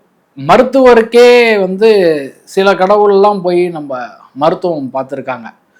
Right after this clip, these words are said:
So, அதனால நம்மளால என்ன பண்ணலாம் அப்படின்றத பார்த்தோம்னா, நம்ம மருத்துவத்துக்கு அவங்களுக்கு தேவையான செலவுகளை கொடுக்க முடியாது. அந்த நிலைமையில வந்து இறைவன் நம்மளையும் வைக்கட்டும் விரைவில்.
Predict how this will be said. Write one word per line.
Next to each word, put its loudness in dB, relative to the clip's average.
So, 0
அதனால 4
நம்மளால 2
என்ன -4
பண்ணலாம் 0
அப்படின்றத -4
பார்த்தோம்னா, -6
நம்ம -4
மருத்துவத்துக்கு 0
அவங்களுக்கு 0
தேவையான -2
செலவுகளை -6
கொடுக்க -12
முடியாது. -8
அந்த -2
நிலைமையில 2
வந்து -2
இறைவன் 0
நம்மளையும் -4
வைக்கட்டும் -6
விரைவில். -8